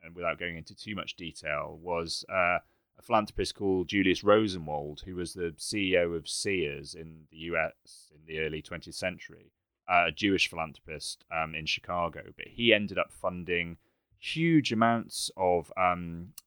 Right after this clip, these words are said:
uh, he built schools for black people in the, the Jim Crow era in the Deep South,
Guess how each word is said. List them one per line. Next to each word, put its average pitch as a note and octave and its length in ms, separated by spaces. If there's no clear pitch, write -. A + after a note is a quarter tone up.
uh, - 120
he F2+ 120
built A#2 240
schools F2+ 580
for F2+ 160
black G2 360
people D2+ 340
in D2+ 180
the, D#2 340
the E2 300
Jim E2 260
Crow E2+ 320
era D2 360
in D2 80
the D2 60
Deep D#2+ 220
South, E2 440